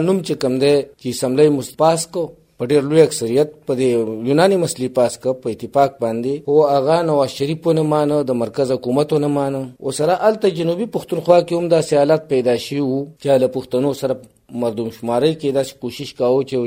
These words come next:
جعلي مردم شماري په بلوچستان کې وکړي، د بلوچ ډامینیشن جوړ کړي او پښتون هلته نور هم محکوم کړي. نو هلته هم یو ډېر لوی تحریک چلېدلی و. بیا دلته چې کوم دی، د-، دا حالت شو، د پښتونخوا قرارداد هغه مرکز نه مانه. خو هم بیا د کالاباغ ډیم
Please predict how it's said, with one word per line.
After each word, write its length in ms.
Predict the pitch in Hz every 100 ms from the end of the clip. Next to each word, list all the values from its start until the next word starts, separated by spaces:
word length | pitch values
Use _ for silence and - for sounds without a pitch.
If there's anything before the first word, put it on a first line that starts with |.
| 107
جعلي 240 | 110 131 123
مردم 300 | 107 113 -
شماري 240 | 113 120 123
په 100 | 107
بلوچستان 540 | 107 95 - 131 127
کې 60 | 123
وکړي، 280 | 135 - 180 - 127
د 120 | 113
بلوچ 320 | 123 143 156 139
ډامینیشن 580 | 131 127 120 - 151 131
جوړ 140 | 160 165
کړي 80 | 180
او 60 | 156 156
پښتون 260 | - 151 147 147
هلته 280 | 143 131 139
نور 180 | 147 131
هم 100 | 185 208 120
محکوم 340 | 117 160 139 -
کړي. 140 | 92 90 -
نو 140 | 143 208
هلته 180 | 202
هم 80 | 208 208
یو 100 | 190
ډېر 120 | 196 196
لوی 200 | 185 185
تحریک 240 | 160 175 -
چلېدلی 460 | 151 147 151 165 160
و. 180 | 151 - 117
بیا 120 | 139 131
دلته 240 | 180 185 175 147
چې 80 | 151
کوم 120 | 143 147
دی، 160 | 151 156
د-، 160 | - 131 156
دا 100 | 160
حالت 340 | 160 156 151 -
شو، 220 | 147 135
د 140 | 131
پښتونخوا 400 | - - 120 147 139
قرارداد 480 | 131 113 107 143 151 147 _ 113
هغه 240 | 123 143
مرکز 260 | 135 147 135 143
نه 40 | 139
مانه. 320 | 135 135 131 _
خو 80 | 156
هم 180 | 196 170
بیا 100 | 180 170
د 140 | 160
کالاباغ 580 | 156 139 135 160 180 156 170
ډیم 240 | 165